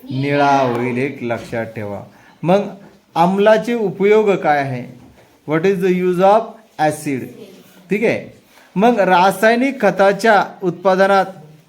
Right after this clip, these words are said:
आम्ले ही वापरल्या जातात. आपण शेतीसाठी जे खतं तयार, म्हणजे आपल्या शेतावर टाकण्यासाठी जे खतं होतात, त्या खतामध्ये टाकण्यासाठी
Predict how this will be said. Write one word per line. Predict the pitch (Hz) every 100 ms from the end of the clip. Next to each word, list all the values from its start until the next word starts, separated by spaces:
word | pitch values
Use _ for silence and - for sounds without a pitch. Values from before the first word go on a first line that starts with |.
| _ _ _
आम्ले | 156 170 190 208
ही | 185 202
वापरल्या | 180 165 151 170 165 165 170
जातात. | 147 143 139 143
आपण | - 160 208 208
शेतीसाठी | 165 156 196 175 165 185
जे | 175 185 175 - - _ _ _ _ _ _ -
खतं | - 139 180
तयार, | 180 165 156 -
म्हणजे | 151 151
आपल्या | 139 151 147
शेतावर | 139 151 160
टाकण्यासाठी | 160 175 160 156
जे | 165 175
खतं | 151 147 185
होतात, | 151 156 139 - - _
त्या | 185 185
खतामध्ये | 156 143 175 180 180
टाकण्यासाठी | 160 170 180 170 170 165 139